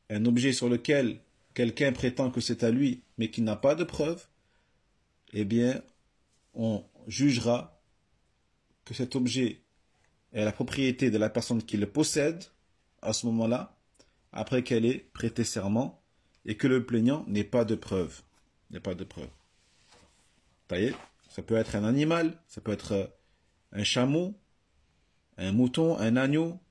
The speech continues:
un manteau, un habit, taïeb, sur lequel donc les deux parties se disputent. Donc si l'accusé a en sa possession ces choses-là depuis longtemps, par exemple, et que le plaignant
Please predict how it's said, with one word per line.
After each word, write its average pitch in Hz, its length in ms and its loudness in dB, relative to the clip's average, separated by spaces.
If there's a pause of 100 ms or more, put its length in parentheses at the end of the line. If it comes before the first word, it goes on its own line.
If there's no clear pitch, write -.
un 110 140 0
manteau, 156 600 2 (200)
un 113 160 2
habit, 135 360 0 (560)
taïeb, 123 360 0
sur 101 160 -6
lequel 113 440 0 (500)
donc 98 140 -8
les 98 100 0
deux 110 140 2
parties 113 340 -2
se 113 100 -4
disputent. 113 640 -6 (960)
Donc 107 180 0
si 190 260 -4
l'accusé 147 600 -2 (1080)
a 165 160 2
en 139 80 0
sa 139 120 -4
possession 131 600 -2 (520)
ces - 180 -10
choses-là 143 640 2 (140)
depuis 101 320 -6
longtemps, 143 640 2 (200)
par 92 140 -10
exemple, 87 400 -6 (800)
et - 80 -14
que 110 140 -2
le 107 260 2
plaignant 143 600 2